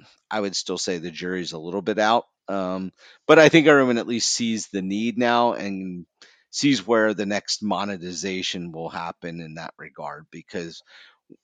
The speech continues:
i-, if everything else is in the cloud, it makes not a whole lot of sense, uh, for a lot of these line of business systems to follow suit. There are, again, getting into manufacturing some of those things where, where you, something with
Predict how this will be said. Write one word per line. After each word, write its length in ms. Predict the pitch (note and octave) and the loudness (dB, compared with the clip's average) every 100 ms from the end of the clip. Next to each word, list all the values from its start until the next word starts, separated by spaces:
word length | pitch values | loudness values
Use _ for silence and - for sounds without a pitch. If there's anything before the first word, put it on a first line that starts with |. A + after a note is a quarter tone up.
| _ _ _ _ _ _ | _ _ _ _ _ _
i-, 80 | E3+ - | -4 2
if 200 | E3+ B2+ - | 2 2 6
everything 440 | F3 G3 G3+ D#3+ | 10 10 10 8
else 280 | C3+ D3+ - | 8 6 6
is 160 | D#3 D3 | 0 0
in 140 | D3+ | 2
the 80 | D3+ | 0
cloud, 500 | - C#3 C#3 C#3+ A#2+ | 2 4 4 2 -2
it 240 | - A#2 A#2+ | -4 -4 0
makes 320 | B2 G#2 - | -2 -2 -6
not 560 | G2+ G#2 A2 A2+ A2+ G#2+ | -4 -2 0 2 2 2
a 20 | |
whole 200 | G#2+ G2+ | 0 0
lot 180 | G2+ F#2+ | 0 0
of 100 | F#2 | -4
sense, 520 | - G#2 G2+ - - - - - _ _ - | -4 -4 -4 -6 -10 -10 -20 -20 _ _ -6
uh, 280 | F#2 F2 E2+ | -2 -2 -4
for 400 | - G2+ F#2 F2+ | -4 0 0 0
a 160 | E2 | -2
lot 240 | G2 G2 F#2+ | -2 0 -2
of 60 | |
these 160 | F#2 D#2+ | -4 -4
line 200 | F#2+ F#2+ | -4 -4
of 80 | F2 | -6
business 320 | F#2 G2 - | -6 -6 -8
systems 420 | F#2 - F2+ - | -8 -10 -12 -12
to 120 | E2+ | -10
follow 340 | - F#2 F2 E2 | -6 -6 -6 -8
suit. 320 | - F#2 - - - - - | -6 -8 -8 -18 -20 -20 0
There 100 | B2+ | 8
are, 240 | B2+ B2+ | 8 8
again, 500 | A2 A#2+ A2+ A2+ G#2+ - _ | 2 0 0 0 -4 -8 _
getting 300 | A#2 A2 A2 | 0 0 0
into 180 | G#2+ G#2 | -2 -2
manufacturing 680 | G#2 G#2 F#2+ G#2+ G2+ A#2 G2 | -2 -2 -2 -2 -2 -4 -4
some 180 | G#2+ | -4
of 80 | G2 | -4
those 220 | F#2+ F#2+ | -4 -4
things 300 | - F#2+ F2 | -6 -8 -8
where, 360 | G2 F#2 G2+ F#2 | -8 -6 -4 -4
where 220 | G2+ G2+ | -6 -6
you, 220 | F2 A2 | -8 -8
something 280 | - B2+ F2 | -2 -2 -2
with 140 | G#2 | -8